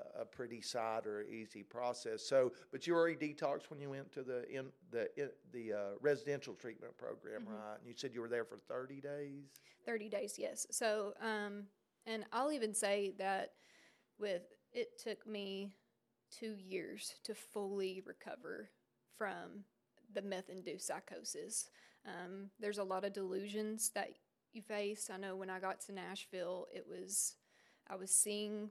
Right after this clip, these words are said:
Speaker 2: people from my past and other people. I was hearing noises, and I'm sure a lot of that was P T S D too, but yeah, meth really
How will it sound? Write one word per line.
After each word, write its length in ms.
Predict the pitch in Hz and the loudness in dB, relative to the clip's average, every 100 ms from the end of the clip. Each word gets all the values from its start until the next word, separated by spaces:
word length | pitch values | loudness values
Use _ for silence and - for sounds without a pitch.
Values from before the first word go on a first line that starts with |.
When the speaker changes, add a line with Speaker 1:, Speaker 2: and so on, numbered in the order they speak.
| - | -6
Speaker 2:
people 380 | 220 220 214 202 | -8 -2 0 0
from 220 | 214 196 | -4 -2
my 120 | 196 | -4
past 480 | 196 202 202 - - | -2 -2 0 0 -2
and 100 | 185 | -4
other 280 | 185 196 190 | -4 -4 -6
people. 640 | - 240 233 226 226 226 220 - - - | -4 -6 2 6 8 6 2 -18 -16 -4
I 100 | 196 | -4
was 180 | 190 - | 0 0
hearing 380 | 196 180 175 | 0 -2 -2
noises, 520 | 208 240 240 226 240 220 | 2 4 4 4 4 4
and 80 | |
I'm 80 | 220 | 0
sure 200 | 247 320 | 2 4
a 60 | 226 | 6
lot 200 | 180 196 | 6 6
of 100 | 196 | 6
that 200 | 202 160 | 4 4
was 120 | 202 | -4
P 220 | - 208 | -6 -10
T 180 | - 208 | -4 -2
S 200 | 190 190 | 0 0
D 180 | 196 190 | -2 -4
too, 420 | 196 196 208 214 - | -2 2 2 0 0
but 360 | 190 185 - - _ _ | 2 2 0 -4 _ _
yeah, 160 | 175 160 | -8 -6
meth 260 | 196 202 202 _ - | -4 -6 -8 _ -14
really 440 | 202 185 160 170 | -4 -4 -4 -8